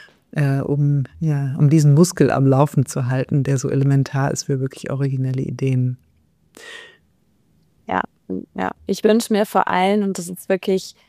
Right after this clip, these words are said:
Speaker 2: der Hauptgrund, warum ich in dieser Branche bin, ich wünsche mir, dass Agenturen der offenste Ort für Menschen mit Ideen bleiben, so, ne?
Speaker 1: Tolle
Speaker 2: Wo man sagt, so,
Speaker 1: Vision,
Speaker 2: ja, wer
Speaker 1: ja.
Speaker 2: Visionen hat, soll zum
Speaker 1: <laughs>
Speaker 2: Arzt gehen, ja.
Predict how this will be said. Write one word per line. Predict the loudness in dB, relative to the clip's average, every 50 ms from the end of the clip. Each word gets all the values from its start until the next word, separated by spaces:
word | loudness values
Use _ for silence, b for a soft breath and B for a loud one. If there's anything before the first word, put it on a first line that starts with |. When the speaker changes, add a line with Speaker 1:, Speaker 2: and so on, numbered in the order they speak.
| b b b b b _ _
Speaker 2:
der | 0 0 0 0
Hauptgrund, | -2 -2 -2 -6 _ -6 -4 -2 -2 0 -2
warum | -2 -2 -2 -2 -4
ich | -4 -6
in | -6 -8
dieser | -6 -4 -4 -4
Branche | -4 _ -8 -4 -2 -2 0 -2 -4 -4
bin, | -4 -4 -4 -4 -6 -6 -8 b b b b b b _ _ _ _ _ _ _ _ -10
ich | -10 -8 -2
wünsche | -2 0 0 -2 -2 -2
mir, | -2 0
dass | 2 2 0 0 -2 -12 -12 -6
Agenturen | -6 -4 -2 -2 -4 -4 -6 -4 -2 0 0 0 0 -2 -6 -8 _ _ _ _ _ _ _ _ _ _ _ _ _ _ _ _ _ _
der | 0 0 0 -2 0 _
offenste | -2 -2 -2 -2 -4 -4 -4 -6 -8 -8 -8 -8 -4 _
Ort | 0 2 2 2 0 -2 -6 -16 _ _ -20
für | -20 -8 -6 -4 -2
Menschen | 0 0 0 -2 -4 -4 -6 -6 -4
mit | -4 -6 -8 -8
Ideen | -12 -10 -8 -6 -6 -4 -4 -6 -8 -8
bleiben, | -8 -8 -8 -8 -8 -8 -10 -10 -12 -12
so, | -12 -12 -14 -14 -14 _
ne? | -10 -10 -10 -12 _ B B B B
Speaker 1:
Tolle | 2 4 4 6 6
Speaker 2:
Wo |
man | 6 4 4
sagt, | 4 4 4
so, | 6 6
Speaker 1:
Vision, | 4
Speaker 2:
ja, | 4 4 4
wer | 2 2
Speaker 1:
ja. | 2
Speaker 2:
Visionen | 0 0 0 0 0 2 0 -2 -2 -4
hat, | -4 -6 -4
soll | -2 2 4 4
zum | 4 4 4 4
Speaker 1:
<laughs> |
Speaker 2:
Arzt | 4 6 6 4 2 2 -2 -10 -16 -4
gehen, | 0 2 4 4 2 2
ja. | 0 -2 -2